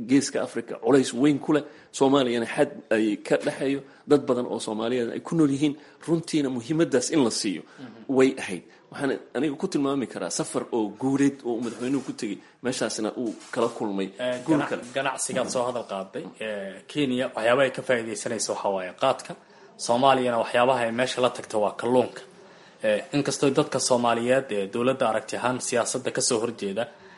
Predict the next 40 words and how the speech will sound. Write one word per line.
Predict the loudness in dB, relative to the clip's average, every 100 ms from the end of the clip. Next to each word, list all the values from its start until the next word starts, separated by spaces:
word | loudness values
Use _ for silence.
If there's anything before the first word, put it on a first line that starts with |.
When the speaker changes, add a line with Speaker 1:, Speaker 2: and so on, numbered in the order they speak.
| -20 -6
Speaker 2:
ay | 0
leeyihiin | 2 2 0 -4
Kenya | -2 0 0
baday | 2 4 4 4
leedahay, | 2 0 -4 -6
iyada | -2 2 2
kalluumaysato | 0 -2 0 0 0 -2 -4 -4
badan | 0 2 2 0
leh. | -4 -12 -20 -20 -10 -2
Eh, | 0 0 -2 -4 0
innaga | 4 4 4
kalluumaysiga, | -2 0 0 0 0 -2 -2 -4
eh, |
kalluunka | 0 2 2 4
aan | 2
soo | 2 2
saarnay, | 4 2 2
xaddiga | 0 2 0
iyada | 0 0
soo | 0 -2
saarnaada, | 0 -2 0 0 -2 -2
soo | 2 4
saaraanaaba | 8 6 6 4 2
kala | 4 4
badan. | 6 4 2 -6 -20 -20 -20 -16 0
Marka | 2 4
inaan | 2 2
Kenya | 0 2 2 2
kalluun | -2 2 2 0
geyno, | -2 -4 -4
Soomaaliya | -2 2 2 0
maxay | -2 -2
macno | 0 0 0
u |
samaynaysaa? | -2 -2 -2 -4 -4 -2
Dooddaas | 4 4 4 2 -2 -4
maxaa | -2 0
looga | 2
jawaabi | 0 -4 -6
karaa? | -14